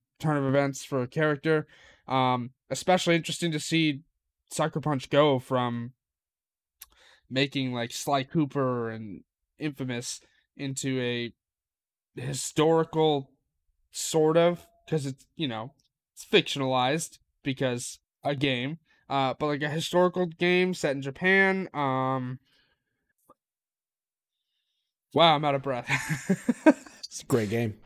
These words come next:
Speaker 1: Um,
Speaker 2: Great game. P S four,
Speaker 1: Yeah,
Speaker 2: great
Speaker 1: yeah.
Speaker 2: library.
Speaker 1: And, yeah, so.
Speaker 2: So there you have it, yard sale artists. We're gonna go with the P S four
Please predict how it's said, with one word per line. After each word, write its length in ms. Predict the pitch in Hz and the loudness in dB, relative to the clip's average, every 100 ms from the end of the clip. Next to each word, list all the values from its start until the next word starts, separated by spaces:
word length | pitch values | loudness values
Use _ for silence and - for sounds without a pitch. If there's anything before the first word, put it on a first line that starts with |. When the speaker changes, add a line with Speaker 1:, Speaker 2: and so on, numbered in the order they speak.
| - - 92 | -18 -12 0
Speaker 1:
Um, 680 | 180 170 165 156 151 143 135 - | 6 8 8 6 4 0 -6 2
Speaker 2:
Great 240 | 139 127 | 4 4
game. 320 | 120 107 107 _ - | 2 0 -4 _ 6
P 160 | 160 | 8
S 100 | 139 | 8
four, 140 | - 120 | 8 4
Speaker 1:
Yeah, 300 | 117 123 - | 6 4 -4
Speaker 2:
great 220 | - 113 | 0 2
Speaker 1:
yeah. 140 | - 98 | 2 -2
Speaker 2:
library. 320 | 85 82 87 _ _ - | -4 -10 -14 _ _ -4
Speaker 1:
And, 320 | 139 135 - - | -2 -2 -4 -10
yeah, 360 | 165 165 123 104 - _ _ - | 2 4 4 -2 -18 _ _ -20
so. 360 | - 120 110 _ _ _ _ _ _ _ _ _ _ _ _ _ _ _ _ _ _ _ _ - - _ _ | -10 -10 -10 _ _ _ _ _ _ _ _ _ _ _ _ _ _ _ _ _ _ _ _ -20 -20 _ _
Speaker 2:
So 140 | - 135 | 0 2
there 80 | 120 | 4
you 100 | 117 | 2
have 240 | 127 117 | 2 0
it, 60 | 117 | 0
yard 280 | 110 113 - | 0 0 0
sale 220 | 120 117 | 0 2
artists. 400 | 117 113 113 - | 2 0 -4 -4
We're 120 | 120 | -2
gonna 200 | 127 117 | -2 -2
go 300 | 107 131 147 | 4 6 6
with 260 | 143 156 - | 4 2 0
the 80 | |
P 260 | 160 175 170 | -4 0 4
S 200 | 165 160 | 4 2
four 380 | - 165 - | -2 -4 -4